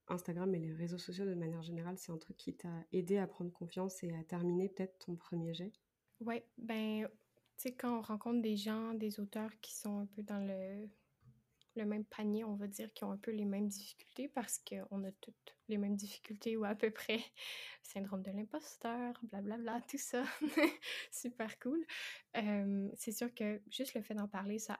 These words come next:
Speaker 2: aide. Puis tu te sens comme plus entourée. Et, tu sais, souvent, ben, à, à, à tous les jours, pardon, euh, je regarde des posts d'autres auteurs, puis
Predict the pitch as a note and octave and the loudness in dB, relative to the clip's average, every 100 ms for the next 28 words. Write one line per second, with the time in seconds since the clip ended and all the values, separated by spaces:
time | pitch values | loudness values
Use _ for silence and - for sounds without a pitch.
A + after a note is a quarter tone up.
0 | G3 G3+ - _ _ _ _ - _ _ | -2 -4 -8 _ _ _ _ -20 _ _
1 | _ - G#3+ G3+ G#3 - - G#3+ - G#3+ | _ -4 0 2 0 -8 -12 -10 -4 0
2 | G#3 G3+ A#3+ - A3+ G#3 - G#3+ G#3 G#3 | 0 0 -2 -2 -4 -4 -2 -2 0 0
3 | A#3+ - _ _ _ _ _ _ _ _ | -2 -6 _ _ _ _ _ _ _ _
4 | _ - G#3+ G#3+ G3+ G3+ G3+ _ - G#3 | _ -2 2 4 4 2 -2 _ -4 -4
5 | - A3 G#3 G3+ G3+ G#3 G3+ F#3+ - G#3 | -2 -4 0 2 0 -2 -4 -6 -8 -8
6 | - - G3+ - A3+ G#3 G#3 A3 G3+ G#3 | -8 -10 -10 -4 -2 0 -2 -2 -4 -2
7 | A3 - - - - _ - G#3 F#3+ - | -6 -14 -16 -16 -18 _ -6 -4 -2 -6
8 | - - G#3 G#3 G#3 G#3 G3+ - G3+ G#3 | -6 -2 0 0 0 -2 -4 -4 -6 -6
9 | - - G#2 G2+ G2+ G#2 - G#3 - G#3 | -12 -10 -4 -4 -4 -6 -4 -6 -2 -2
10 | A3 C4+ - A3 G3+ G3 G3 | 0 -4 -6 -2 0 0 -2